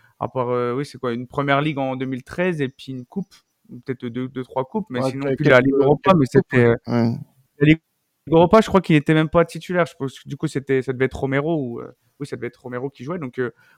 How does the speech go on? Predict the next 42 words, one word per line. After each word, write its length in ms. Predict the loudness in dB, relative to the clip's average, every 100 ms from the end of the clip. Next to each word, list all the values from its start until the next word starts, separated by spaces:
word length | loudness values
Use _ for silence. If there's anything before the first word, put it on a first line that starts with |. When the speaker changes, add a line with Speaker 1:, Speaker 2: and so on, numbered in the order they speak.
| _
Speaker 1:
au 60 |
final, 320 | -12 -6 -6 -4
c'est 120 | -4
pas 140 | -2
un 60 | -4
gardien 300 | -2 -4 -6
qui 100 | -4
aura 400 | -4 -2 -2 -2 -6 _ _
beaucoup, 500 | -12 -10 -8 0 2
euh, 440 | 2 0 -2 -4 -4
qui, 80 | -6
qui 200 | -4 -4
aura 180 | -4
écrit 280 | -4 -8 -12
sa... 440 | -6 -4 -2 -4 -8 -18 -20 -20
Ses... 440 | -12 0 4 4 4 0 -8
Ses... 440 | -10 -10 -8 -8
son 220 | -10 -14
prénom 400 | -8 -8 -8 -8
en 40 | -6
lettres 340 | -6 -6 -10
d'or 300 | -6 -6 -6
dans 120 | -6
le... 260 | -6 -4 -4
dans 120 | -4
le 60 | -4
livre 140 | -4
de 80 | -4
Manchester 300 | -6 -4 0
United, 180 | 0 -2
mais 60 |
c'est 100 | -2
un 80 | 0
gars 180 | 0 0
qui 120 | -2
aura 100 | -4
énormément 300 | -2 -2 -4
compté 340 | -10 -12 -6
et 60 | -6
c'est 140 | -6
dommage 300 | -10 -8 -10
que 80 | _